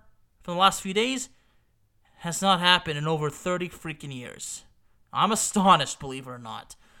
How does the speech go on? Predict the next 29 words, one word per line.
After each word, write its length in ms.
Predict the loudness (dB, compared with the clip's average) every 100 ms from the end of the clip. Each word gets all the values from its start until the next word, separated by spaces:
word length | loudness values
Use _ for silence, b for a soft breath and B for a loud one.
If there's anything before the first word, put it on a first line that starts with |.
| b b
Okay, 300 | -16 -10 -6
it's 140 | -6 -6
been 160 | -6
crazy 340 | -2 0 0 0
with 80 |
all 80 | -2
the 80 | -2
power 400 | -4 4 6 8
outs 240 | 4 2
lately. 460 | -2 -6 -6 -8 -6
I 20 |
mean, 140 | -4 -4
I've 80 |
been 120 | -2 -2
having 200 | -2 -2
problems 380 | 2 2 2
with 100 | -4
my, 100 | -6
with 160 | -8 -6
my 80 | -6
cell 280 | -4 -4 -4
phone, 240 | -4 -6
with 80 | -8
the, 220 | -12 -14
with 80 | -14
the 60 | -6
data 280 | -2 -2
and 100 | -2
everything. 560 | -4 -6 -4 -2 -2 -4